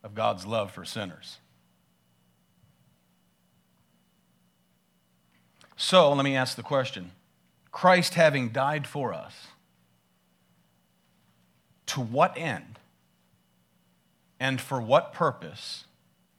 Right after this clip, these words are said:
was God the Son suffering on the cross? I, I ask that question because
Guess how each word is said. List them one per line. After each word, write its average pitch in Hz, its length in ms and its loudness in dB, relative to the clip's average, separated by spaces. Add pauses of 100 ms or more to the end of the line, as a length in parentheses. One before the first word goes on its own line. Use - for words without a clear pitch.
(280)
was 113 200 -10
God 131 400 4
the 120 80 -10
Son 110 460 -2 (1900)
suffering 113 540 -2
on 92 140 -8
the 85 80 -14
cross? - 480 -12 (4000)
I, 80 80 -20 (260)
I 127 140 0
ask 143 220 0
that 123 160 -2
question 143 420 -2
because 110 640 -8